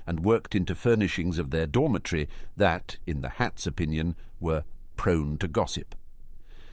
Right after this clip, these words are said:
Since exploring his Parseltongue gift in controlled and discreet circumstances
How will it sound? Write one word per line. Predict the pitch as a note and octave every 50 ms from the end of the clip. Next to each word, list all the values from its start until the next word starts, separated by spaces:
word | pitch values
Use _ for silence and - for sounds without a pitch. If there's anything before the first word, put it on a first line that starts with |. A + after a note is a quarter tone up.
| - - - -
Since | - F#3+ A3 G#3+ - E3
exploring | B2 - - - - A#2+ A#2 A2+ G#2+ G2 F2
his | F#2+ F2+ -
Parseltongue | - - - G#2+ G#2 G2+ - G#2 F2+ - - F#2 F2+ F#2 F2+ E2
gift | G#2 G#2+ G2 G#2+ - - - F2+
in | F2 F2
controlled | - - G2+ F#2+ - - B2 A2 G#2 G2+ G2+ G#2 F#2 G2+
and | F#2 D#2
discreet | G2 F#2 - - - - G#2+ G2+ -
circumstances | - - A2 G2 F2 - - D2 C#2+ - - D#2 C#2 C2+ - - C#2+ C#2+ -